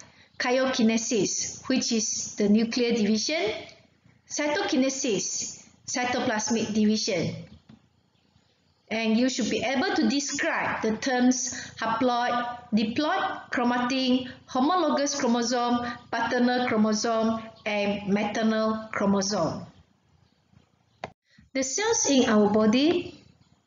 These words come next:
always grow, divide, and die. The dead cell must be replaced with the new cell.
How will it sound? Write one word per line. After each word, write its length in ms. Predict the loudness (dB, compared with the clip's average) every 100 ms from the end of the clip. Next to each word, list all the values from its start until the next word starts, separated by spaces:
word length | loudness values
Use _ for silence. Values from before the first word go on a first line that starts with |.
| _
always 500 | 2 4 4 2 -2
grow, 540 | 2 4 4 4 0 -4 -4 2
divide, 680 | 4 4 4 2 0 -2 0
and 240 | 2 2
die. 420 | 0 0 -2 -4 -12 -20 _ _ _ _ _
The 120 | 2 4
dead 200 | 2 -2
cell 300 | -2 0 0
must 300 | 0 0 2
be 120 | 2
replaced 840 | 2 0 0 0 0 -2 -6 -2
with 300 | 0 0 0
the 80 | 4
new 260 | 4 4
cell. 540 | 0 -2 -4 -4 -8